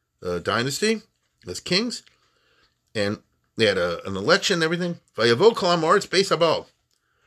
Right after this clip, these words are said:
And as part of this purge, a mob, a frum mob,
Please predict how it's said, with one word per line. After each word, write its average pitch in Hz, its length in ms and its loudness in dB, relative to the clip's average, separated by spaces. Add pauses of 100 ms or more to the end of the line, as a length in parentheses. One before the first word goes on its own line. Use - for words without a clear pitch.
(320)
And 113 100 -4
as 104 80 -8
part 190 260 4
of 175 80 2
this 147 120 -2
purge, 143 500 2 (520)
a 117 120 -4
mob, 131 460 2
a - 120 -4
frum 175 520 0
mob, 123 460 0